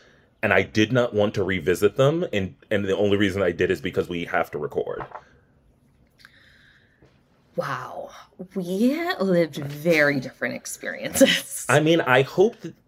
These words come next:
Speaker 1: I hope that by talking about it, I find
Speaker 2: Uh, 'cause I
Speaker 1: things
Speaker 2: was
Speaker 1: to like.
Speaker 2: laughing, like, out loud.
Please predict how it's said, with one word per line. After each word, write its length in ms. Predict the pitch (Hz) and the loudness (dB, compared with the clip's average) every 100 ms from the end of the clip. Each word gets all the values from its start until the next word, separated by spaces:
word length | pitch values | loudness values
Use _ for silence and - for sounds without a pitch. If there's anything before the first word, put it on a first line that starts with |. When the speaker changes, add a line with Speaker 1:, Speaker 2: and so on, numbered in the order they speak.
| - | 2
Speaker 1:
I 140 | 139 | 2
hope 300 | 139 180 190 | 4 4 4
that 140 | 175 120 | 2 4
by 140 | 123 | 2
talking 460 | - 139 165 135 101 | 2 2 4 2 4
about 280 | 92 87 | 4 6
it, 120 | 90 90 | 4 4
I 140 | 95 | 2
find 720 | - 107 101 101 101 95 95 - _ - | 2 0 0 0 0 -2 -6 -10 _ 0
Speaker 2:
Uh, 140 | 202 | 2
'cause 200 | - 233 - | 2 -2 0
I 160 | 185 202 | 2 6
Speaker 1:
things 240 | 240 240 | 6 6
Speaker 2:
was 100 | 247 | 6
Speaker 1:
to 80 | 127 | 4
like. 240 | 101 - 139 | 6 6 8
Speaker 2:
laughing, 720 | 165 - 262 262 269 285 294 | 6 4 2 4 4 4 2
like, 220 | 202 190 - | 0 -2 0
out 220 | 165 220 160 | 2 2 2
loud. 800 | 131 123 131 208 262 277 285 | 0 0 -2 0 2 0 -4